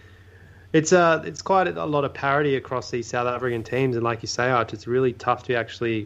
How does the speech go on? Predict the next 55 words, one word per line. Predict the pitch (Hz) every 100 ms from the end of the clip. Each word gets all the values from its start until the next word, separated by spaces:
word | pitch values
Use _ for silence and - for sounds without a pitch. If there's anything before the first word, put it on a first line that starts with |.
| -
pick | 127 120
these | 113 107
derbies. | 110 110 123 110 101
So | - 113 110 - - - - - - -
I'm | 151
none | 156 156
the |
wiser | 139 131 139 135 147 135 127
to, | 120 -
for | -
next | 131 131 139
week | 139 127 127
in |
terms | 120 131 127
of | 120 113
who | 131
I'm | 127
gonna | 120 110
pick | - 120
for | - 123 117 117 131
some | - 127
of | 120
the | 117
matchups, | 123 - 143 117 117 -
but, | 120 117 - - - - - -
you |
know, | 123
you | 120 135 139
can't | 151 147
write | 139 123
the |
Stormers | 113 127 123 117
off, | 139 -
obviously. | 120 117 110 123
They | 131
don't | 139 139
look | 131 135 -
like | 127 127
the |
team | 127 127 123
that | 120
they | 117
were | 117 120 120
on | 113
paper, | - 127 135 175 185
but | 127 113
still | - 139 131
they | 123
seem | 110 127
to | 120
be | 117 113
putting | - 123 113
some | -
performances | 110 107 120 120 120 117
together. | - 107 117 131